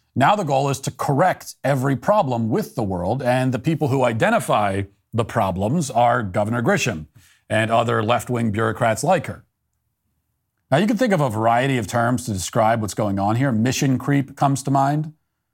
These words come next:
It's also incoherent because if every problem is a public health problem, then public health has outlived its usefulness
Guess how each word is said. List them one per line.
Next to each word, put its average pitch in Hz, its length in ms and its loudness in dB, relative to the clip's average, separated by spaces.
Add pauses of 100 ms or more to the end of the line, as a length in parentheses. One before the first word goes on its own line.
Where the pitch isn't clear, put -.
(340)
It's - 100 2
also 233 260 2
incoherent 139 720 0
because 123 320 -2
if 123 180 -4
every 160 340 0
problem 123 600 0
is 117 140 -2
a 120 100 0
public 123 380 -2
health 113 380 0 (100)
problem, 104 580 0 (460)
then 123 280 2
public 143 420 0
health 139 320 0
has 113 340 0
outlived 131 600 0
its 107 160 -4
usefulness 113 720 -2